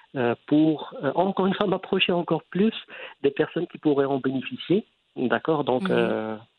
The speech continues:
Speaker 1: et je pense que l'année, voire les dix-huit prochains mois, euh, pourront être dédiés, euh, à cela.
Speaker 2: Eh ben,
Speaker 1: Et puis
Speaker 2: vous
Speaker 1: par la suite,
Speaker 2: Mhm.
Speaker 1: souhaitez-moi de bonne chance pour, euh, <laughs> peut-être commencer un troisième opus.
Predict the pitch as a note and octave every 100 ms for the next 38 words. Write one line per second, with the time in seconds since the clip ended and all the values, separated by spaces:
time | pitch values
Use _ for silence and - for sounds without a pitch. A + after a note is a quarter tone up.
0 | - C3 B2+ B2+ C3 D3+ - C3+ C3+ B2
1 | A#2+ A#2 - - - _ _ _ C3 C3
2 | B2+ C3 D3 B2 B2+ A#2 A#2 A#2 C3 B2
3 | - A#2+ - A2 A#2+ E3+ _ - - _
4 | C3 A#2+ - C3 B2+ B2 A#2+ A#2 A#2 A2
5 | G2+ A2 - _ _ B2+ B2 B2 A#2+ A#2
6 | A#2+ - G#2+ - _ _ _ F3 E3+ E3+
7 | E3+ F3 E3 D3+ C#3+ D3+ - - F3+ D#3
8 | C#3+ C#3+ C#3 C#3 C3+ B2+ A#2+ - - -
9 | - D3 D#3 - E3 D#3+ - D3 B2+ B2+
10 | - F#3+ F3 G3 G3+ - F#3+ F3 F3+ E3+
11 | E3+ - E3+ D#3+ E3 D#3+ D#3 - G#3+